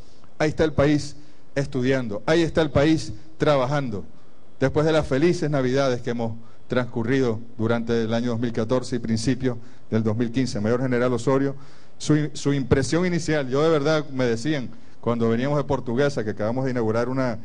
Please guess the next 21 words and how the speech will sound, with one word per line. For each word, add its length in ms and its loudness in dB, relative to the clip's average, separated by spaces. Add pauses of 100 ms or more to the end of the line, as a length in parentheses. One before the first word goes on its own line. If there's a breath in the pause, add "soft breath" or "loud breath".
(100)
hermosa 400 0
escuela 320 2
allá 140 0
en 60 -2
un 100 -2
sector 440 0 (460 loud breath)
de 80 4
pobreza 400 2
extrema, 500 0
hermosísima 600 0
escuela, 400 0 (320 loud breath)
Milagros 420 2
de 100 0
la 80 0
Revolución, 460 0
y 40 0
me 100 0
decían 340 0
que 100 -2
aquí 160 0
había, 340 2